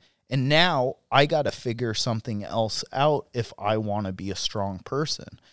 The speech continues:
And I think with covid happening and the government shutting everything down and just people were able to see the dysfunction and they're like, "Oh,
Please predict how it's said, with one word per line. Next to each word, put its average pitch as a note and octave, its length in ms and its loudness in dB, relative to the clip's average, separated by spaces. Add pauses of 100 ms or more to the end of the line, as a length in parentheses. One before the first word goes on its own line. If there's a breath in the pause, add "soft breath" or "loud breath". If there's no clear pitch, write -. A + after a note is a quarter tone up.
(220 soft breath)
And C#3+ 140 4
I C#3+ 120 6
think D3+ 380 -2
with B2+ 240 -2
covid E3+ 460 2
happening A2 640 0
and A#2+ 180 -2
the A2 60 0
government C3 520 0
shutting A#2 400 0
everything G2+ 600 -4
down C3+ 540 -2 (380 loud breath)
and C3 140 2
just B2 320 0 (640)
people D3+ 420 0
were B2 160 4
able B2 240 0
to G#2 80 -2
see D3+ 300 -2
the C3 140 -4
dysfunction B2+ 840 -2
and G2 120 -4
they're G2+ 160 -4
like, F#2+ 320 -4
"Oh, F3 300 0